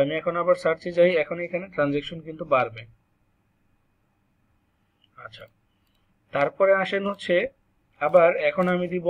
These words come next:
আমার ডিপিএস গুলো, শাহরাস্ত্রী এরিয়া profit। আমরা দিলাম যে ডিপিএস যাদের আছে তাদেরকে আমরা হচ্ছে পনেরো হাজার টাকা দিব, total পনেরো হাজার টাকা আমরা ভাগ করে দিব সবার মধ্যে।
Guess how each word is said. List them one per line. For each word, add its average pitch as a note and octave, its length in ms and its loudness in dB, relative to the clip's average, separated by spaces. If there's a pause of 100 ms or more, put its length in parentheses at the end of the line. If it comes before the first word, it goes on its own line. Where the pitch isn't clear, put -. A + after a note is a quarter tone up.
আমার F3+ 200 -4
ডিপিএস D#3+ 340 -2 (100)
গুলো, A#2 180 -10 (1200)
শাহরাস্ত্রী C3+ 600 2 (140)
এরিয়া C3 240 -4 (1400)
profit। C#3+ 400 -4 (140)
আমরা C3+ 240 -6
দিলাম C#3+ 260 0
যে C#3+ 140 -2
ডিপিএস D#3+ 320 -4 (100)
যাদের F3+ 260 4 (100)
আছে F3+ 120 -2 (100)
তাদেরকে D#3 380 -2
আমরা D3 160 -8
হচ্ছে - 160 -16 (100)
পনেরো G3 280 2
হাজার C3 240 0
টাকা A#2 220 -12
দিব, A2 120 -14 (300)
total - 240 -18 (100)
পনেরো D3+ 260 -8
হাজার D3 220 -4
টাকা - 140 -6 (100)
আমরা D#3 120 -2 (100)
ভাগ C3 120 -6 (100)
করে D3+ 200 0
দিব E3+ 100 -6 (140)
সবার B2+ 280 -4
মধ্যে। G#2+ 240 -20